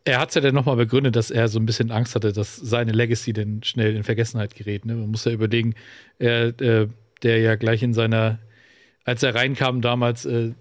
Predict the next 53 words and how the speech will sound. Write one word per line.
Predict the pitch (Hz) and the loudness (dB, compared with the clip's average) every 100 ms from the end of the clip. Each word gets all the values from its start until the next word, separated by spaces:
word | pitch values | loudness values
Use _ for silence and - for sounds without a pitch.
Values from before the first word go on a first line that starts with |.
| - | -10
die | |
fünfzehn | 120 139 - 123 | -8 -6 -4 -2
und | 117 | 0
eins | 123 120 | -2 -2
Saison | 123 127 123 | 0 2 2
hatte, | 123 120 | 0 0
in | 117 | 0
seiner | 113 110 110 110 | 0 0 -2 -6
zweiten | - - 123 120 | -8 -4 -2 0
Saison | 113 120 117 | 2 2 0
im | |
Super | 110 135 120 | -2 -2 0
Bowl | 120 | 2
gewesen | 113 110 113 110 | 2 2 0 0
ist. | - | -6
Ich | - | -4
glaub, | 110 110 | -4 -2
das | 110 | -2
war | 113 110 | -2 -2
einfach | 107 107 | -2 -4
so | 107 | -4
ein | |
bisschen, | 104 - 104 | -6 -4 -4
dass | 104 | -6
er | 107 | -6
das | 104 - | -8 -10
Gefühl | 104 110 | -10 -6
hatte, | 101 104 | -4 -4
dass | 107 - | -8 -6
er | 107 | -4
dann | 104 101 - - - _ - | -4 -6 -10 -20 -20 _ -4
relativ | 101 - 113 | -4 -4 -4
schnell | - 113 | 0 2
in | 104 | 0
Vergessenheit | 113 110 - 113 107 | -2 -4 -2 -2 -2
geraten | - 107 107 110 | -4 -2 -2 -4
könnte, | 113 104 110 | -4 -4 -4
auch | 104 104 | -4 -2
wenn | 107 | -2
man | 104 101 | -4 -2
gerade | 101 101 101 107 | -2 0 -2 -6
bedenkt, | 113 104 107 104 - - - _ | -8 -2 -2 -2 -6 -18 -20 _
wie | 120 120 | 0 2
seine | 113 107 | 2 0
Karriere | - 101 101 98 | -2 -4 -4 -4
dann | 98 98 | -6 -8
halt | 107 107 | -8 -6
auch | 101 | -10
zu | - - | -8 -2
Ende | 131 | 0
gegangen | 139 127 127 127 | 2 2 0 2
ist. | 123 123 - - - - _ _ - | 0 0 -8 -20 -20 -20 _ _ 0
Ähm, | 113 110 107 | 2 2 0